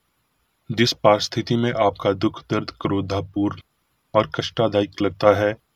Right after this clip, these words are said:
प्रेम एक अनजान दोस्त से उसका मनोरंजन कर सकता है। क्रिश्चियन science का प्रभाव उतना देखा नहीं जाता जितना महसूस किया जाता है।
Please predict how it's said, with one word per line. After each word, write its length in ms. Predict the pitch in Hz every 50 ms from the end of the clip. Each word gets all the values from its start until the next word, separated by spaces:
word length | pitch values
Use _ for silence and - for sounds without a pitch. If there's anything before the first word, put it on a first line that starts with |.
| _ _ _ _ _ _ _ -
प्रेम 340 | - 113 110 113 123 131 123
एक 200 | 117 110 - -
अनजान 420 | 117 110 104 107 107 107 110 110
दोस्त 360 | 104 107 104 104 104 - -
से 260 | - - - 113 113 113
उसका 360 | - 123 117 - - - 104
मनोरंजन 600 | 104 101 101 98 95 95 92 92 92 101 98 101
कर 160 | - - 98
सकता 460 | - - - 85 - - 98 90 80
है। 300 | 78 92 87 87 95 95 _ _ _ _ _ _ _ _ _ _ _ _ _ _ _ _ _ _ _ _ _ _ _ _ _ _ _ _ _ _ _ _ _ _ _ _ _ _ _ _ _ _ _ _ _ _ _ _ _ _ _ _ _ _ _ _ _ _ _ - -
क्रिश्चियन 340 | - 113 - - - 143
science 280 | 143 - 135 123 123 -
का 120 | - 131
प्रभाव 380 | 127 - 123 117 107 85 - 107
उतना 360 | 117 110 120 - - 120 123
देखा 340 | 123 110 104 - - 123 113
नहीं 240 | 113 113 107 117 117
जाता 320 | 107 110 104 98 - 113
जितना 280 | 110 104 98 - 104 101
महसूस 420 | 101 98 92 90 - - 110 -
किया 220 | - - 104 95 90
जाता 420 | 90 87 82 80 90 92 85 92
है। 160 | 95 92 95